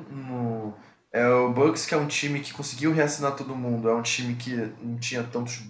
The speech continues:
buracos, é, endereçou uma coisa que era de um cara mais velho, então ele vai aprender com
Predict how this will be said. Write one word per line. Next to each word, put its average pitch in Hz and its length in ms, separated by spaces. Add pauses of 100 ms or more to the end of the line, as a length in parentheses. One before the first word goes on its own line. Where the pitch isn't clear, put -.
(120)
buracos, 113 800 (420)
é, 127 380
endereçou 147 840
uma 135 200
coisa 131 280
que 123 400 (460)
era 127 380
de 120 100
um 123 80
cara 131 220
mais 120 200
velho, 135 320
então 143 100
ele 123 100
vai 123 80
aprender 120 380
com 113 340